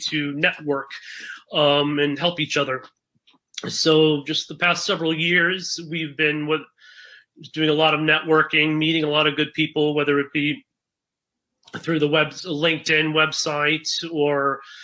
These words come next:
as I shared with you a few minutes ago, we, um,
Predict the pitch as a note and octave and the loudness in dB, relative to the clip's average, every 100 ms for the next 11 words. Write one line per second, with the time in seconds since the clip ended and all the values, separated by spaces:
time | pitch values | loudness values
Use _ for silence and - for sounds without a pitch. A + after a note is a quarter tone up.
0 | - - _ - D3 C#3+ C#3 C3+ - _ | -20 -20 _ -8 -2 2 2 0 -6 _
1 | _ D3+ - E3 D3+ C#3+ D3+ D3 C#3+ D3 | _ -8 -2 0 0 -2 -2 -2 -2 -2
2 | C#3+ C#3 - D3 C#3+ C#3+ C#3 D3 D3 D3 | -2 -2 -6 -4 -2 -2 -2 -2 -2 0
3 | C3+ C3 C3 C3 | -2 -4 -8 -14